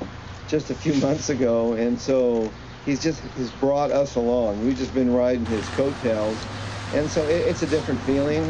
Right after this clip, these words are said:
It's like, uh, the, the talent, the quality i-, is there. It's the same type of horse, and, um, you know, he came out of his Preakness race, uh, really well, and he's been training well. So, um,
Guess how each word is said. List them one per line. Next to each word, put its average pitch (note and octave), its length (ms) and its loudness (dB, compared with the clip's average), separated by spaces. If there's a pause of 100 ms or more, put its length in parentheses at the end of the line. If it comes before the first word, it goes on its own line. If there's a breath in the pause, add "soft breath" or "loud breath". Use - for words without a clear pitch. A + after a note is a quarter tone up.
It's B2 260 0
like, A#2+ 320 2
uh, A2 360 2 (320)
the, A#2+ 240 0
the A#2 100 0 (100)
talent, C#3+ 380 2 (200)
the - 120 -10
quality C3 520 2 (640)
i-, B2 40 -2
is A2+ 540 2
there. B2 380 2
It's A#2 200 -4
the B2 160 -6
same C3 360 -2
type B2 280 0
of A2 80 0
horse, B2 440 2
and, A2 360 0
um, G#2 340 2 (1040)
you A#2 100 2
know, A#2 60 2
he A2+ 140 0
came B2+ 300 2
out B2 160 2
of A#2 60 -2
his G#2+ 260 -2 (180)
Preakness B2+ 380 -2
race, B2 380 0
uh, G#2+ 320 2
really A#2 200 2
well, A#2 360 2
and A#2+ 100 0
he's G#2 100 -4
been G2+ 200 -6
training A#2+ 360 0
well. A#2 260 2
So, A2 560 2
um, G2 80 -2